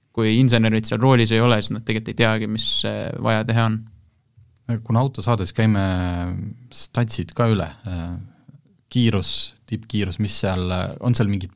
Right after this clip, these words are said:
Speaker 2: piirangud? No loomulikult, sa, noh, lõputult ei saa, sest aku kulub ära, aga on seal nagu korraldaja poolt,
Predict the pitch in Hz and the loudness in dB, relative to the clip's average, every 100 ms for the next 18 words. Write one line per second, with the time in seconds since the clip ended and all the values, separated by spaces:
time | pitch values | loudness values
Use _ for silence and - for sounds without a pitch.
0 | - 135 190 180 165 151 151 - - - | -2 0 0 -2 -2 -4 -6 -10 -20 -8
1 | - 117 135 131 - 80 - _ _ - | 0 2 4 0 -4 -12 -16 _ _ -6
2 | 92 - 95 92 110 98 - 90 101 147 | -4 -4 -2 0 0 -2 -2 -2 0 2
3 | 113 82 104 - 87 90 92 127 117 90 | 0 0 -4 -4 -2 -2 0 0 0 -4
4 | 92 107 107 92 90 87 - 170 151 104 | -2 0 0 -2 -4 -4 0 0 0 -4
5 | 92 95 90 92 92 - | -4 -6 -8 -10 -10 -14